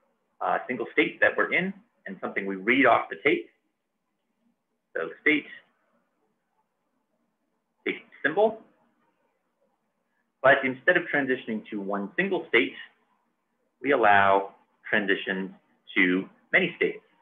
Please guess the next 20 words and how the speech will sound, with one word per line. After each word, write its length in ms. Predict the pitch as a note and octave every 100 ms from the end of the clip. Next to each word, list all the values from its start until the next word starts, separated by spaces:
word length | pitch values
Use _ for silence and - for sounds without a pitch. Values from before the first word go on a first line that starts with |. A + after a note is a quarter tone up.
| _ _ -
or 100 | G#2
to 80 | G2+
no 160 | A2 A2+
states. 240 | - - - _ _ _ _ _ _ -
Our 100 | G2
branches 360 | A2+ A2+ A2+
of 100 | G2+
computation 680 | - G2+ G2+ F2+ G2+ - F#2 -
can 140 | F2+
die. 400 | G#2+ F#2+ F2+ F#2 - _ _ _ _ _ _ _ _ _ _ _ F#2+
Um, 420 | F2+ F2+ F2 G3 _
so 120 | G2+
we'll 120 | A2+
use 160 | C#3 E3+
the 60 | D3+
power 340 | C#3 C3+ A#2+ -
set 120 | A2+
again. 420 | A2 C#3 E3 F3+ - _ _ _ _ _ _ _
We'll 160 | G#2+ G2+ -
say, 440 | G#2 G2 G2 G2+